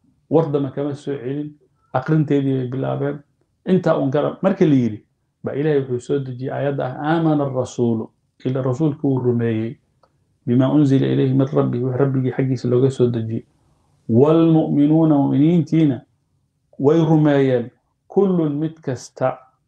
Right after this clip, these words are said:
آمن wuxuu rumeeyey بالله, Ilaahay buu rumeeyey. وملائكته buu rumeeyey. وكتبه ورسله buu rumeeyey. Iyo-, iyagoo Ilaahay لا نفرق بين أحد من رسل. Kalama saarayna innaga. Rususha Ilaahay.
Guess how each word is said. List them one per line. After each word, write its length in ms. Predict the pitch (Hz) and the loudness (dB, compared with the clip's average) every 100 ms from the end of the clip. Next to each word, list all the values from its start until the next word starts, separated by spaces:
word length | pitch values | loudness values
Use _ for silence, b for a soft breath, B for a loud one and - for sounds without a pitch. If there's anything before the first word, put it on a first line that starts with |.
| _ _ - | _ _ -6
آمن 280 | 139 156 151 | -2 0 0
wuxuu 240 | 151 147 | -2 -4
rumeeyey 300 | 131 127 123 | -4 -4 -4
بالله, 300 | 123 135 143 131 | -4 -2 -2 -4
Ilaahay 220 | 143 135 127 | -6 -6 -4
buu 120 | 123 - | -6 -4
rumeeyey. 280 | 123 117 123 _ _ _ _ - | -4 -6 -10 _ _ _ _ -2
وملائكته 600 | 113 117 135 147 - 135 | 2 4 2 -2 -2 0
buu 120 | 127 | 0
rumeeyey. 360 | 123 123 117 117 - _ _ _ | 0 0 -2 -4 -12 _ _ _
وكتبه 760 | 107 - 123 - 143 139 117 123 _ _ _ _ | -10 -2 -2 2 2 2 0 -4 _ _ _ _
ورسله 600 | 113 127 123 - 151 139 | 2 4 2 2 0 2
buu 160 | 139 131 | 2 0
rumeeyey. 380 | 123 120 113 123 _ _ _ _ - | 0 -2 -4 -10 _ _ _ _ 0
Iyo-, 280 | 143 151 - | 2 2 2
iyagoo 320 | 170 165 143 | 2 4 2
Ilaahay 200 | 139 127 | 0 -2
لا 220 | 135 151 | 0 0
نفرق 720 | 147 131 143 139 123 147 147 127 | 0 -2 -2 -4 -2 -6 -2 -2
بين 360 | 120 139 120 | 0 0 0
أحد 400 | 117 - - 120 | -4 -6 -8 -8
من 200 | 113 113 | -4 -2
رسل. 400 | 120 120 127 110 - _ _ _ _ | 2 2 2 -4 -6 _ _ _ _
Kalama 300 | - 151 175 170 | 0 4 4 2
saarayna 520 | 151 131 120 104 98 | 0 -4 -4 -10 -14
innaga. 240 | 104 - _ _ _ _ _ _ | -20 -20 _ _ _ _ _ _
Rususha 340 | 123 147 139 - | -8 -8 -8 -8
Ilaahay. 400 | 127 110 - | -8 -8 -12